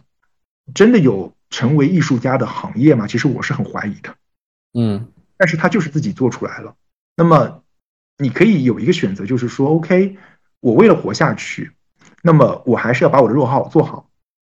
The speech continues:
Speaker 1: 但是呢，我在做肉方面呢，我就不要去想着我有一天可以跟拥有很多肉的人站在同一个高度去拼了。
Speaker 2: 嗯，
Speaker 1: 这个没有意义，
Speaker 2: 嗯。
Speaker 1: 而且
Speaker 2: 的确。
Speaker 1: 我也做不到。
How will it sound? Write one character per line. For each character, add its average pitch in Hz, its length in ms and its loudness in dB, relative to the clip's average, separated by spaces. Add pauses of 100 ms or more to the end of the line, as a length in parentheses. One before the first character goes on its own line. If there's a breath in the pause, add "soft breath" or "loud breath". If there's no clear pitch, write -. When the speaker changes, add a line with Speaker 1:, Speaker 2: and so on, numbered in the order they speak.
(120)
Speaker 1:
但 208 160 6
是 185 140 2
呢， 170 220 4
我 117 140 -4
在 160 140 2
做 175 240 4
肉 240 160 6
方 120 220 0
面 113 180 0
呢， 104 80 -4
我 101 120 -4
就 131 120 -2
不 127 120 0
要 170 140 6
去 131 120 -6
想 - 280 -6
着 107 80 -6
我 131 120 2
有 120 120 0
一 104 60 -8
天 127 200 -2
可 127 120 -2
以 127 100 4
跟 143 140 -2
拥 156 100 6
有 143 80 2
很 98 200 -4
多 123 120 2
肉 175 100 2
的 131 80 2
人 101 360 -4
站 131 160 0
在 110 80 0
同 - 160 -6
一 123 40 -2
个 123 40 -4
高 131 140 0
度 127 100 -6
去 113 120 -12
拼 - 240 -8
了。 - 200 -6
Speaker 2:
嗯， 113 260 -4 (120)
Speaker 1:
这 165 120 -2
个 190 80 -2
没 - 60 0
有 156 80 0
意 240 240 0
义， 139 40 -6
Speaker 2:
嗯。 - 60 -16 (120)
Speaker 1:
而 - 100 0
且 - 240 -4
Speaker 2:
的 - 80 -6
确。 104 280 -6 (260)
Speaker 1:
我 - 140 0
也 - 60 0
做 185 160 -2
不 151 60 -2
到。 247 340 0